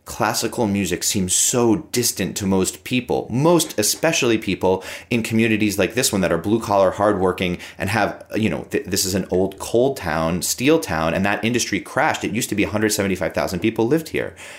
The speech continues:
Now that, now it's one sixth of that. So how can orchestral music, which seems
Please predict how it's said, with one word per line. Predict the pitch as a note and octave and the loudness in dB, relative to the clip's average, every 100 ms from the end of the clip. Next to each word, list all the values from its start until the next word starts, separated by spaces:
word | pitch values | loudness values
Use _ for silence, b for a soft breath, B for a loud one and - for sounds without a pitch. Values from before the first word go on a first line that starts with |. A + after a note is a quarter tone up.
| B | B
Now | G#2 G#2 | 0 2
that, | G#2 A2 - | 4 2 0
now | G#2 G#2+ | 0 2
it's | G#2 | 2
one | G#2 G2 | 0 -2
sixth | - - - | 0 -2 -2
of | D#2 | -4
that. | B1+ G1+ - _ _ _ _ _ - - | -4 -6 -8 _ _ _ _ _ -12 -2
So | - G#2+ B B | 2 2 B B
how | - B2 C#3+ | -2 2 2
can | D3+ C#3 A2 - | 2 -2 -4 0
orchestral | G#2+ A2+ F#2+ - - A2 - - C3 | 2 2 0 -8 -4 -2 -2 0 0
music, | C3 C3 C3+ D3+ | 2 0 0 0
which | - - | 0 -2
seems | - G2+ F#2 | 0 0 -2